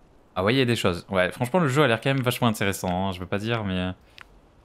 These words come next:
il y a l'air d'avoir des petits trucs quand même à débloquer pour se faciliter la vie, pour, euh, ouais. Donc, euh, moi, mon objectif serait quoi ? Ce serait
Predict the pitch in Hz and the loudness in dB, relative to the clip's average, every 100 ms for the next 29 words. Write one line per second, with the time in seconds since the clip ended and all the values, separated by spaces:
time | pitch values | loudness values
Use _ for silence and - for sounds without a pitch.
0 | - 110 117 107 110 120 113 - 127 - | -4 -2 2 2 2 -2 -6 -4 -2 2
1 | 107 107 107 104 104 - 123 123 117 - | 2 2 2 0 -2 0 2 2 -2 -4
2 | 98 - - 98 - 107 - 110 104 104 | -6 -4 -2 -2 -2 -4 0 -2 0 2
3 | 104 101 113 123 117 - 92 95 92 90 | 2 0 -4 -6 -6 -6 -4 0 -2 -4
4 | - - _ _ _ - 95 90 - 113 | -12 -20 _ _ _ -4 -2 -2 -2 -2
5 | 110 - 123 113 156 233 165 139 139 208 | 0 4 4 4 2 4 4 0 -4 -6
6 | - 156 127 98 - 113 - 151 170 - | -2 -4 0 -2 0 -4 -2 -2 -2 -6